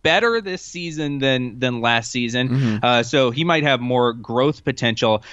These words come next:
Speaker 1: But I think so much for so many of these guys, uh, centers around the situation that they're in.
Speaker 2: Mm-hmm.
Speaker 1: And, um, I think the majority of N B A players, like, we, we, uh,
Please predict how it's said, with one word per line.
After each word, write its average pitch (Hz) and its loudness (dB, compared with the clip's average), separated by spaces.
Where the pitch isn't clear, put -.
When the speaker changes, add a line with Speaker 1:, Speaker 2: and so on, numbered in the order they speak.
Speaker 1:
But 151 4
I 160 4
think 202 -2
so 196 -2
much 208 -2
for 156 -2
so 170 0
many 156 2
of 131 2
these 127 0
guys, 120 2
uh, 117 2
centers 139 0
around 117 2
the 110 -6
situation 113 -2
that 101 -2
they're 101 2
in. 101 2
Speaker 2:
Mm-hmm. 139 -2
Speaker 1:
And, 110 2
um, 101 0
I 135 2
think 208 -4
the 165 -2
majority 170 2
of 120 0
N 117 0
B 120 0
A 113 2
players, 117 0
like, 123 0
we, 147 2
we, 139 0
uh, 113 2